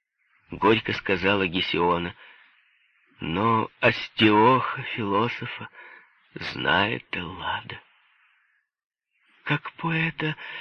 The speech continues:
может быть, и нет. Ты не слыхала о нём, госпожа?» «Не слыхала,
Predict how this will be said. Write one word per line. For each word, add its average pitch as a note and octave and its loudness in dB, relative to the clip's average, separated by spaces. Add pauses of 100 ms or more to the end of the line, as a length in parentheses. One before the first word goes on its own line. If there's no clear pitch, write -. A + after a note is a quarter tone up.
(140)
может C#3+ 0
быть, C#3 -6
и B2 -2
нет. C3 -6 (1160)
Ты D3+ 0
не D3+ -4
слыхала E3 -4
о A2 -6
нём, E2+ -8
госпожа?» E2 -4 (1400)
«Не F2 -12
слыхала, B2 -6